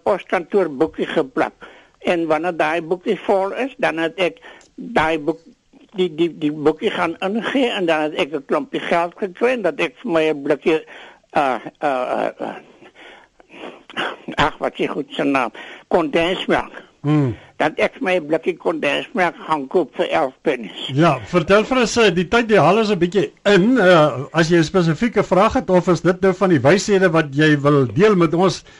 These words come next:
Speaker 2: jou hele lewe lank tot sewenentagtig net drie lenings, is dit 'n goeie manier van doeltreffende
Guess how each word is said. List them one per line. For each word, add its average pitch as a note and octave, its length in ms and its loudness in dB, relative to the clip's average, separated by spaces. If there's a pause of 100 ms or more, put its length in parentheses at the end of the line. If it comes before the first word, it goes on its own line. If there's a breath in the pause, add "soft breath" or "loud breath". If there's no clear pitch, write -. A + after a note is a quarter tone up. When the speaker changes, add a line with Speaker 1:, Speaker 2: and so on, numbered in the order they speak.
(200 soft breath)
Speaker 2:
jou C3 160 2
hele F#3 240 6
lewe F#3 300 4
lank D#3+ 260 4
tot D#3 200 2
sewenentagtig F3 720 2
net D3+ 240 2
drie F3+ 200 2
lenings, E3+ 420 4
is B2+ 120 -2
dit E3 220 0
'n F3 80 2
goeie G3 240 2
manier F3 320 4
van D3+ 260 2
doeltreffende D3+ 720 0